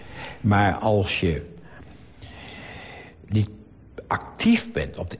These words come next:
een of andere manier, als je dus geen verantwoordelijkheid probeert te nemen, medeverantwoordelijkheid, door een heel klein beetje invloed uit te oefenen...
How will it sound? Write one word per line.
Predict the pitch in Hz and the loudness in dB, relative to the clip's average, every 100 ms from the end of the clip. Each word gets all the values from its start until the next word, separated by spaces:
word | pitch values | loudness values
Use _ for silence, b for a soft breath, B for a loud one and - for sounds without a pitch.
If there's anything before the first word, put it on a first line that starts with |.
| - | 2
een | 147 175 143 | 4 6 6
of | 101 | 2
andere | - 82 80 85 85 | -2 -6 -6 -6 -4
manier, | 87 82 87 101 170 - - - - - - - - | -2 -2 0 0 0 -2 -12 -18 -18 -18 -18 -18 -2
als | 101 - | 0 0
je | |
dus | 82 95 | 0 2
geen | 85 95 80 - | 4 4 2 -4
verantwoordelijkheid | - 117 101 95 82 76 131 240 226 117 - 92 82 | -2 2 4 4 2 2 6 6 4 0 2 0 0
probeert | - 85 85 80 | -2 0 0 0
te | |
nemen, | 80 80 98 107 127 | -2 2 4 6 6
medeverantwoordelijkheid, | 160 202 185 117 92 90 87 82 87 87 113 123 | 6 4 2 0 -2 -2 -2 0 -2 0 0 2
door | 131 | 2
een | 139 - | 0 0
heel | 214 277 285 277 | 4 6 6 2
klein | 202 190 | -2 0
beetje | 190 180 165 | 0 0 0
invloed | 165 139 135 | 0 0 -2
uit | 65 87 - | 0 -2 -2
te | |
oefenen... | 78 85 - 98 | -2 -2 -2 -4